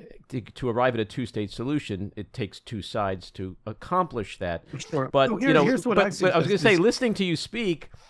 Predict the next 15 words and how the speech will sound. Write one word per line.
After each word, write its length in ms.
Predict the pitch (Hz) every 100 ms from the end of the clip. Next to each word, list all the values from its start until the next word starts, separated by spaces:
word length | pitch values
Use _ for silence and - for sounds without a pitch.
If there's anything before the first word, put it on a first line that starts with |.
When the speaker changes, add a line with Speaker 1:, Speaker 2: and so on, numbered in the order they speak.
| - -
Speaker 1:
there's 160 | - 160
that 160 | 196 -
scene 560 | - 226 214 196 180 -
in 200 | 123 113
Woody 240 | 117 117 107
Allen's 260 | 104 95 -
Annie 220 | 101 107
Hall 480 | 95 - 101 87 78
where 160 | 98 98
he's 200 | 104 92
at 80 | 90
the 60 |
movie 300 | 95 110 117 127
<laughs> 100 | -
theater 380 | 139 160 262